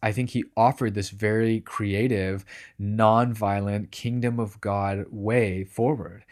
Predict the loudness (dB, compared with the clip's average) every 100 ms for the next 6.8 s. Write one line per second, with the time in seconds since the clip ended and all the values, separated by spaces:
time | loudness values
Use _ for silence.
0 | -20 -20 -10 0 4 4 4 0 -4 -6
1 | 0 2 4 2 -2 -2 0 0 0 2
2 | 2 2 0 -2 -2 -10 -6 0 0 0
3 | -4 -4 -4 -4 -4 -4 0 2 2 -2
4 | -8 -20 -20 -12 -6 -2 0 2 4 4
5 | 4 0 0 0 2 0 0 0 2 0
6 | 0 -4 0 2 4 2 -4